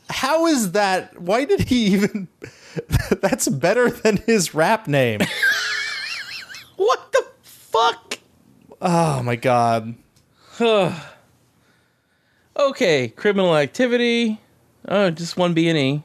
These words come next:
Speaker 2: and a credit card fraud charge. Charge.
Speaker 1: Of
Speaker 2: Ah,
Speaker 1: course.
Speaker 2: he's fine. He's got
Speaker 1: Well, you
Speaker 2: this.
Speaker 1: got, gotta have some credit card fraud. Like,
Speaker 2: Yeah.
Speaker 1: otherwise, what are you doing?
Speaker 2: <laughs> What are you? You're not even a rapper. <laughs>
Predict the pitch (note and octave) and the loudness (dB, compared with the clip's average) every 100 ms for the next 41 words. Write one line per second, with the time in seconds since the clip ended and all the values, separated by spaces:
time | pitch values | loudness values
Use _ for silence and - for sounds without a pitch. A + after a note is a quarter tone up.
0 | - C#3+ C#3+ - C#3+ C3+ C3 C3 - C#3 | -4 -2 -2 0 -2 0 -2 -4 -2 -2
1 | C3+ C3+ C3+ C3+ - - C#3+ C3+ D3 - | -2 -2 -2 -4 -8 -6 -2 0 -2 -6
2 | - _ _ _ _ _ _ _ _ _ | -20 _ _ _ _ _ _ _ _ _
3 | - E3 - C#3 B2+ - D#2+ G2+ B2+ - | -2 0 2 2 0 -2 -4 -2 -4 -8
4 | - D#3+ A2 G#2+ - D3+ B2 - _ _ | -6 -4 -2 -2 -2 0 -2 -6 _ _
5 | - F3+ C3 C3+ G#2+ G#2+ A2+ B2 A#2+ G#2 | -6 -2 0 -2 -4 -8 -2 -2 0 -4
6 | G2+ - G#2 G#2 A2+ A2 - - _ _ | -4 -2 0 0 0 -2 -4 -12 _ _
7 | _ - - C#3 C3 C3 C#3+ D3+ D#3+ F#3 | _ -2 2 4 2 0 0 0 2 2
8 | D3 D3 C3 C#3 D#3 D3+ D#3 D3 D#3 D3+ | 2 0 -2 -2 -2 -2 -4 -2 0 0
9 | D3+ D3 C#3+ A3 F3 - - _ - E4+ | 0 -2 -2 -6 -6 -10 -12 _ -6 -6